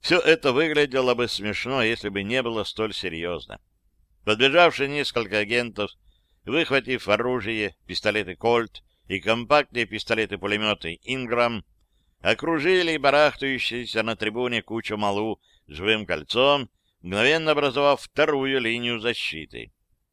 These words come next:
Только после этого агенты ближнего круга, прикрывая президента собой, волоком потащили его с трибуны, словно пьяного, не давая ему подняться.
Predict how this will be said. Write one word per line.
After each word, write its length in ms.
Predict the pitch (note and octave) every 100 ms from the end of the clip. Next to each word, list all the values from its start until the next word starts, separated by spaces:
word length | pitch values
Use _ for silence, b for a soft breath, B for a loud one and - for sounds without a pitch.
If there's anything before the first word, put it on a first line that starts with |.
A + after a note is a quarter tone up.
| _
Только 260 | A2+ G2+ G#2+
после 420 | G#2 G2 F2+ A2
этого 300 | B2 C3+ B2+
агенты 640 | F#2 F2 G2 G#2+ A#2+ A#2
ближнего 540 | F2+ G#2+ G2+ E2+ E2
круга, 440 | - G2+ A#2+ B2+ A#2 _ _ _ _
прикрывая 500 | G2+ G2 A2+ C#3 C#3+
президента 680 | G#2+ A2 A2 G2+ G#2 F2 D2+
собой, 440 | - F#2 C#3 C3+
волоком 600 | G#2+ D2+ D3 D3 C3+ C3 G#2+
потащили 500 | A#2+ B2 - B2+ B2
его 100 | A#2+
с 80 |
трибуны, 460 | - A2 A2+ A#2 A2+ b b b
словно 400 | - B2+ B2+ B2
пьяного, 600 | - E2+ F#2 A#2+ A2+ F#2 F#2+
не 160 | A2+
давая 280 | A#2 A#2 A2
ему 200 | G#2+ G2
подняться. 680 | G#2 F#2 E2 G2 - -